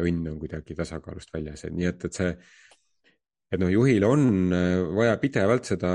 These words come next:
seda kolmnurka balansis hoida ja ajutiselt loomulikult ta võib ühele või teisele poole kaldu minna, aga noh, kolm kuud ei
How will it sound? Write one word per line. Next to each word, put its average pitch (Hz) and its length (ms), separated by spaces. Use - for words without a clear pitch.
seda 90 220
kolmnurka 90 640
balansis 104 460
hoida 110 400
ja 98 160
ajutiselt 107 560
loomulikult 120 480
ta 92 80
võib 95 180
ühele 92 240
või 82 140
teisele 87 260
poole 82 220
kaldu 87 320
minna, 80 220
aga 92 100
noh, 92 160
kolm 117 320
kuud 98 180
ei 92 80